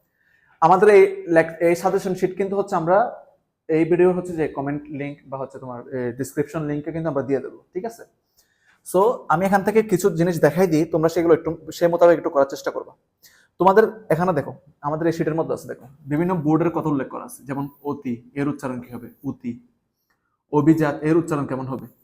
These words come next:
অভিজাত। তারপর হচ্ছে তোমার মনে করো অবি, এর উচ্চারণ কেমন হবে? উবি। So, এরকম কিছু বোর্ড কোয়েশ্চেন এখানে আছে, আছে না? তাহলে এই বোর্ড, বোর্ড কোয়েশ্চেনগুলো করতে হবে। যেমন অসীম, এর উচ্চারণ কি হবে? অসীম, এভাবে।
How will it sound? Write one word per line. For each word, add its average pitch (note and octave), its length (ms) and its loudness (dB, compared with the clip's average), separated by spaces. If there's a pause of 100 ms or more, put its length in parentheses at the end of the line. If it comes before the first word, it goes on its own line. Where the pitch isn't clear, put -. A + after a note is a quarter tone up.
(440)
অভিজাত। C3+ 600 -2 (720)
তারপর C#3+ 240 0
হচ্ছে D3 180 -4
তোমার D3+ 180 0
মনে D3+ 160 -2
করো C#3 180 -2
অবি, C#3+ 420 0
এর D#3 120 0
উচ্চারণ D#3 220 -4
কেমন C3+ 200 -6
হবে? B2 180 -8 (160)
উবি। C3+ 380 -6 (300)
So, A3 180 -4
এরকম G3 400 0
কিছু F#3 260 -4
বোর্ড D#3+ 320 4
কোয়েশ্চেন F3+ 260 2
এখানে D#3+ 200 0
আছে, - 240 -6
আছে - 220 -6
না? A3+ 80 -10 (380)
তাহলে G3 180 2
এই F#3 60 2
বোর্ড, F#3 160 4
বোর্ড E3+ 360 -2
কোয়েশ্চেনগুলো F#3 300 0
করতে D#3 240 -2
হবে। B2 120 -8
যেমন D3 260 -2
অসীম, D3+ 540 -10
এর D3+ 140 -6
উচ্চারণ D3 280 -10
কি B2 100 -16
হবে? A2+ 140 -14 (220)
অসীম, C3+ 340 -18 (140)
এভাবে। A#2+ 240 -14